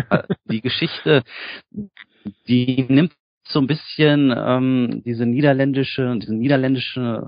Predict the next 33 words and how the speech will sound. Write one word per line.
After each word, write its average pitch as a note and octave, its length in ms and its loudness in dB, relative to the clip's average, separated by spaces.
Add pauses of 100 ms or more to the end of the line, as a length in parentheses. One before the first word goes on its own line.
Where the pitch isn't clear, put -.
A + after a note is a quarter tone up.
ähm, G#2 120 -4
Neigung, B2+ 540 2
äh, A2+ 280 0
zur G#2+ 240 -6
Verniedlichung, A2 800 -2
zur - 160 -8
Verkleinerung, G#2+ 800 0
äh, - 20 -4
aufs - 520 -2
Korn. A#2 380 4
Und G#2+ 400 -2
das A#2+ 220 -2
war C3 140 4
tatsächlich - 400 -2
auch A#2+ 140 -2
so B2 100 -2
ein - 80 0
Eindruck, B2 480 0 (100)
den A#2 220 2
ich - 280 -10
in A#2 360 0
dieser A2+ 240 2
Stadt - 320 -6
hatte. G#2 220 0
Also F2+ 160 -4
ich - 100 -14
kenne C3 180 0
ja A#2 80 4
so A2+ 80 -4
ein G#2+ 80 -4
paar A2 160 -4
niederrheinische C3+ 840 0
Städte, D#3 420 -2